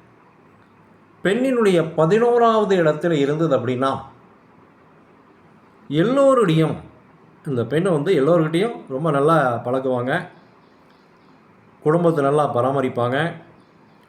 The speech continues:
இவங்க செய்யக்கூடிய தொழில்ல நல்ல லாபம் இருக்கும் அப்படின்னு அர்த்தம்.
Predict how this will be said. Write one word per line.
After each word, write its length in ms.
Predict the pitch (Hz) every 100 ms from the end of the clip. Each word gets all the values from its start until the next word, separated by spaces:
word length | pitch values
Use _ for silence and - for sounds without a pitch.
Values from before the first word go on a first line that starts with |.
| _ -
இவங்க 240 | 139 143
செய்யக்கூடிய 500 | 131 170 202 170 156
தொழில்ல 400 | 127 135 156 151
நல்ல 260 | 135 135 143
லாபம் 300 | 127 127 135
இருக்கும் 320 | 131 127 170 185 - - -
அப்படின்னு 300 | 131 127 123
அர்த்தம். 260 | 104 -